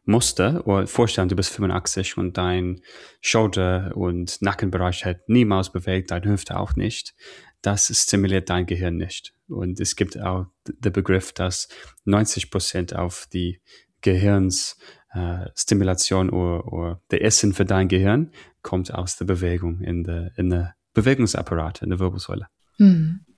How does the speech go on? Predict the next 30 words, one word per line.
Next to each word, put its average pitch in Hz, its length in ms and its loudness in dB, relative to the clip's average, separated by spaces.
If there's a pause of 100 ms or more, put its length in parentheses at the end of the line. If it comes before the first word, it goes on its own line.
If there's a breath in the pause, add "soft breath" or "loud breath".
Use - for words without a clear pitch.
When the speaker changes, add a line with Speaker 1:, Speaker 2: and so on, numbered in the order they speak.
(1080)
Speaker 2:
Genau, 240 300 6
das 196 180 4
ist - 160 2
einfach 202 360 2
auch 196 180 0
der 190 300 4
Zusammenhang 226 640 6
zwischen 190 500 0
Gehirn 202 400 6
und 175 200 0
Wirbelsäule 185 560 6
und 180 100 0
Stimulation 185 1040 2
nutzen 196 540 6
wir 185 160 6
ja, 170 280 2 (640)
mm, 165 340 0 (100)
das - 180 0
Instrument 175 500 0
der 165 140 2
Wirbelsäule 180 540 0
und 170 180 -4
der 165 140 -4
Gelenke, 170 480 -2
um 170 100 -2
das 165 160 -4
Gehirn 190 260 0
zu 180 120 -8
stimulieren. 175 560 0
Speaker 1:
Mhm. - 60 -10